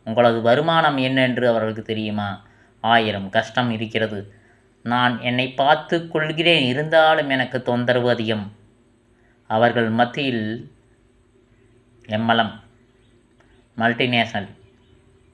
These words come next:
எம் எல் எம், ம-, மல்டிநேஷனல் மார்க்கெட்டிங்கா? மல்டி நெட்வொர்க் மார்க்கெட்டிங் சொல்லுவாங்க.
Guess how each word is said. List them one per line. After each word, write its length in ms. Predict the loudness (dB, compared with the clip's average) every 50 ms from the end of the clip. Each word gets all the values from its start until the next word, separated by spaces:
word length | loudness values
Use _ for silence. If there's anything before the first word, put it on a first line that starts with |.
| _ _ _ _ _ _ _ _ _ -8
எம் 180 | -6 -2 0 0
எல் 120 | 0 0
எம், 120 | 0 -4 -8 -16 -20 _ _ _ _ _ _ _ _ _ _ _ _ _ _ _ _ _ _ _ _ -20 _ _ _ _ _ _ _ _ -16 -12 -10 -8 -6 -4
ம-, 180 | -4 -4 -4 -4 -4 -2
மல்டிநேஷனல் 760 | -2 -2 -2 -4 -6 -4 -2 -2 -2 -2 -2 -4 -4 -2
மார்க்கெட்டிங்கா? 480 | -2 -2 -2 -4 -6 -8 -10 -12 -12 -14 -18 -20 _ _ -20 -20 _ _ -10
மல்டி 540 | -10 -8 -10 -10 -14 -16 -16 -14 -14 -14 -14 -18 _ _ _ _ -20 -20 _ _ _ _ _ _ _ _ -4
நெட்வொர்க் 400 | -4 -2 0 2 0 0 2 0
மார்க்கெட்டிங் 340 | 0 0 0 0 -2 -4 -6
சொல்லுவாங்க. 360 | -8 -8 -8 -10 -10 -12